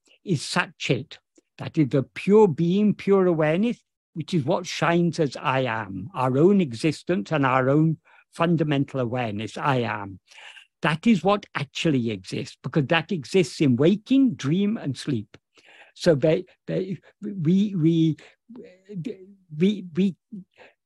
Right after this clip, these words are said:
have never and could never experience anything, um, without exper-, without experience, without being aware of our being. So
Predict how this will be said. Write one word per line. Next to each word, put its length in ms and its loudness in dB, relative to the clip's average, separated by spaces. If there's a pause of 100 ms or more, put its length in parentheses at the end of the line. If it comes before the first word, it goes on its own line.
(600)
have 240 2
never 260 6
and 400 2
could 260 2
never 420 0 (140)
experience 840 -2
anything, 640 0 (580)
um, 460 0 (880)
without 400 2
exper-, 760 -4
without 400 2
experience, 600 0
without 380 -2
being 160 -4
aware 380 2
of 120 -2
our 240 0
being. 420 -8
So 260 -4